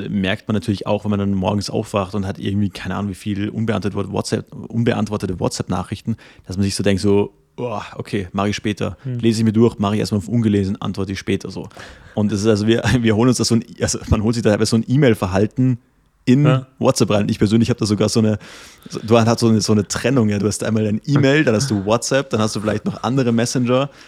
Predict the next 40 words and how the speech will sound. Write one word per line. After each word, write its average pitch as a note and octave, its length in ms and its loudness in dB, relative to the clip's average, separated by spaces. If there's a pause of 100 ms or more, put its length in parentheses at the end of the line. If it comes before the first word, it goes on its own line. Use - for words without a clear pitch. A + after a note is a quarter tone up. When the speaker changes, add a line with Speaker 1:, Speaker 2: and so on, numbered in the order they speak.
(140)
Speaker 1:
dann A2 100 -2
hast A2 120 0
du C#3+ 40 4
Speaker 2:
Ja. C#3 60 4
Speaker 1:
diverse A2 240 4
Social-Media-Sachen G#2+ 760 2
und G#2+ 40 0
es G2+ 100 0
wird A2+ 100 -2
alles A2+ 180 0
so A2+ 80 2
kategorisiert A2+ 640 -2
nach G2+ 200 -2
Wichtigkeit G#2+ 600 -4
und G2+ 220 -2 (340)
auch - 140 -6
nach A2+ 60 2
Speaker 2:
Voll. B2 160 6
Speaker 1:
Lust C#3 220 2
und G#2 120 2
Laune. G#2+ 260 4
Die G2+ 120 -2
einen A2+ 200 0
arbeitet A2 240 0
man G2+ 80 0
leicht G2 340 0
ab, B2+ 160 -4
ja, G#2 80 2
und G2+ 100 -2
die - 80 -6
anderen G#2 260 -2
schwieriger. A#2+ 340 -2 (420)
Es G2 180 -2
ist G#2 60 -6
halt A2+ 120 2
fast - 180 -4
schon A#2 80 0
ein - 20 2
bisschen G#2+ 200 -2
so G2+ 140 -4